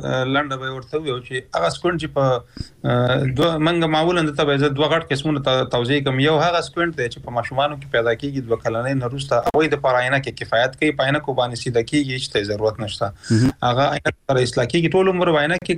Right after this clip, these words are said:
Speaker 1: کاروي، عینک سره به سکوینټ یا کوږوالی د سترګو نه وي. دویم هغه سکوینټ دی چې په عینکو نه اصلاح کیږي، د عینکو سره هم هغه سکوینټ موجود وي. د دې تداوی جراحي ده، بالکل جراحي ده، او،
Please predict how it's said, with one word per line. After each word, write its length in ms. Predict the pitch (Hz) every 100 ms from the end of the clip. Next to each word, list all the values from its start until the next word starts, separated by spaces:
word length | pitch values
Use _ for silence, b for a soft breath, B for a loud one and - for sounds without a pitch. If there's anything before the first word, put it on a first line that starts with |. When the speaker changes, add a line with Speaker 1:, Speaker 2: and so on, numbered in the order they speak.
| 165
Speaker 1:
کاروي، 220 | 175 196
عینک 280 | 165 160 170
سره 220 | - 135
به 120 | 127
سکوینټ 360 | 117 - 160 165
یا 160 | 135 117
کوږوالی 540 | - 127 131 156 151 127
د 40 | 117
سترګو 260 | 147 135 104
نه 140 | 107
وي. 180 | 101 92 B B B B 143
دویم 340 | 135 180 202
هغه 140 | 208 196
سکوینټ 320 | - 196 196
دی 120 | 190
چې 120 | 165 139
په 80 | 135 135
عینکو 360 | 143 175 - 147
نه 160 | 165
اصلاح 340 | 208 135 117 104
کیږي، 400 | 101 107 101 104
د 40 |
عینکو 400 | 113 131 165 143
سره 300 | 135 - 139
هم 120 | 170
هغه 120 | 131 131
سکوینټ 340 | - 151 147 117
موجود 360 | 110 117 120
وي. 160 | 110 117
د 60 | 135
دې 200 | 160 165 127
تداوی 400 | 120 127 151 180 - _ _ -
جراحي 400 | 117 120 120 123
ده، 120 | 113
بالکل 380 | 113 139 143 143
جراحي 320 | 131 127 139
ده، 100 | 160
او، 440 | 160 151 123 107